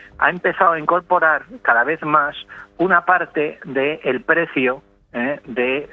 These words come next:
futuro. O sea, no solamente ya es el precio del día siguiente, sino que tiene una parte más estable. Digamos que tiene una parte fija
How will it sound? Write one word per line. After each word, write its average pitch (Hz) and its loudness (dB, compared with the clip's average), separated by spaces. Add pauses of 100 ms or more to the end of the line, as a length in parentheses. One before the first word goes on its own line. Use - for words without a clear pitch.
(220)
futuro. 139 0
O - -10
sea, 127 0
no 165 4
solamente 175 0
ya 165 2
es 151 -4
el 135 -8
precio 156 0
del 123 -2
día 156 0
siguiente, 156 -4 (520)
sino 147 0
que 139 -2
tiene 135 -2
una 123 0
parte 120 0
más 117 0
estable. 107 0
Digamos 151 0
que 165 -4
tiene 160 -2
una 143 2
parte 160 -2
fija - -2